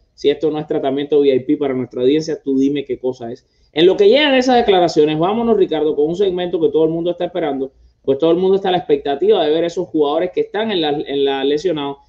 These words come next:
que regresen porque pueden ayudar al equipo. De cierto modo es como si hicieras un cambio, porque llegan jugadores que no están en el roster y que, y que a veces esa, esos jugadores que no están llegan y ellos cambian el clubhouse,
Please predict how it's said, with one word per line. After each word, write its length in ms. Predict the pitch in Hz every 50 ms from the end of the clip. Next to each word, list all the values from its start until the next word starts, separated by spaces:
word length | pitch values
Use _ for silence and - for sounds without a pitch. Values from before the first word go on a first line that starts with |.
| _ _ _ _ _
que 100 | 170 170
regresen 760 | 175 185 190 190 185 190 214 254 269 - - - 151 143 135 -
porque 240 | 143 143 139 - 139
pueden 340 | 135 - 180 202 220 208 185
ayudar 300 | 156 147 147 156 165 170
al 100 | 165 151
equipo. 460 | 147 139 160 208 202 202 139 127 - _ _ _ _
De 100 | - 139
cierto 300 | 139 - 185 185 180 196
modo 140 | 185 196 202
es 40 | 208
como 180 | 180 185 170 156
si 100 | 147 139
hicieras 280 | - 175 175 180 165
un 120 | 165 160 156
cambio, 300 | - 185 190 185 151 127
porque 240 | 139 135 135 131
llegan 280 | 135 139 147 156 160 160
jugadores 460 | 156 147 139 135 139 147 156 156 151 - _ _ _ _ _ _
que 80 | - 139
no 100 | 143 151
están 200 | 147 - 160 160
en 60 | 160 160
el 80 | 156
roster 280 | 156 156 156 156 170 160
y 100 | 151 -
que, 80 | - 135
y 200 | - - 135 127
que 100 | - 139
a 60 | 135
veces 300 | 151 160 156 196 190 185
esa, 220 | - 202 190 - -
esos 180 | 170 165 202
jugadores 300 | 185 180 175 180 190 185
que 140 | 185 170 151
no 80 | 165 170
están 420 | 170 - _ 190 185 165 147 139 _ _ _ _ _ _ - 120
llegan 420 | 151 196 214 196 170 165 160 156 -
y 180 | - 143 147 156
ellos 240 | 170 180 185 185 - _
cambian 340 | 202 202 202 202 185 165 151
el 140 | 143 139 -
clubhouse, 500 | 160 156 151 160 170 165 156 139 139